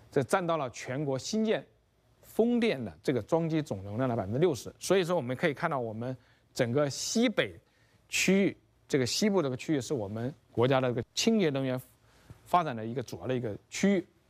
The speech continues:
我们国家现有的这么一个光伏和风力发电厂的一个累计的装机容量大概是七点五亿千瓦。我们通过模型预估到二零三零、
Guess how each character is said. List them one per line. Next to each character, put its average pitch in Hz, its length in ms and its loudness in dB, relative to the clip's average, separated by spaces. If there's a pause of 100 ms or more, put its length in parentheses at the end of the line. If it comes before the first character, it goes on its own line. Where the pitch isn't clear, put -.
(220)
我 185 180 6
们 165 160 -2
国 175 140 0
家 190 100 2
现 285 360 -2
有 123 160 -6
的 113 100 -8
这 139 140 -6
么 127 200 -4
一 120 100 -4
个 127 200 -2
光 226 340 0
伏 127 200 -8
和 135 100 -2
风 240 240 0
力 226 100 0
发 180 200 0
电 196 120 -2
厂 131 160 -6
的 113 80 -4
一 123 40 -2
个 135 60 0
累 127 200 0
计 123 140 -2
的 151 100 4
装 170 220 0
机 160 80 -2
容 127 240 -2
量 151 260 0
大 151 80 -2
概 147 140 0
是 135 180 -2
七 - 220 -2
点 185 200 2 (500)
五 131 220 6
亿 208 140 4
千 196 300 0
瓦。 123 200 -2
我 135 120 2
们 151 280 0
通 208 140 0
过 190 80 4
模 139 240 2
型 165 260 -4
预 233 120 0
估 214 260 -2 (100)
到 180 240 2 (380)
二 190 140 4
零 165 160 -2
三 208 200 -2
零、 156 300 -4